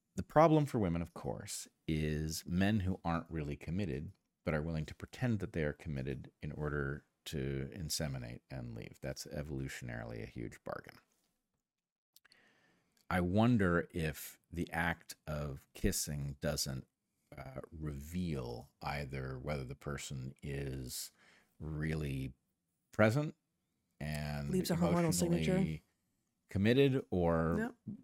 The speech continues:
Speaker 2: Yep.
Speaker 1: uh, you know, trying to skip the foreplay and get to the main event.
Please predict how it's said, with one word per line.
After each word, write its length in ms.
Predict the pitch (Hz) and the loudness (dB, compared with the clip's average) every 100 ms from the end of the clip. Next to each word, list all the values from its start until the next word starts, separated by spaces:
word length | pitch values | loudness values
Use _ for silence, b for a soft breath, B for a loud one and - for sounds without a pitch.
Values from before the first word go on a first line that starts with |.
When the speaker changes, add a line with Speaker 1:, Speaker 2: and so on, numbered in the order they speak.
| _ | _
Speaker 2:
Yep. 140 | 180 85 | -4 -2
Speaker 1:
uh, 440 | 82 76 73 76 73 - | 0 0 0 -2 -4 -4
you 120 | 85 | -4
know, 280 | 69 65 - _ _ | -4 -6 -10 _ _
trying 220 | 92 82 | -2 0
to 60 | 80 | -2
skip 280 | - 82 | -4 -6
the 60 | - | -6
foreplay 560 | - 82 76 80 73 71 | -2 -2 0 0 0 0
and 320 | 71 73 76 | -2 -6 -4
get 160 | 78 - | -4 -4
to 80 | |
the 280 | 64 71 71 | -8 -6 -4
main 200 | 71 71 | -4 -4
event. 220 | 67 62 | -4 -6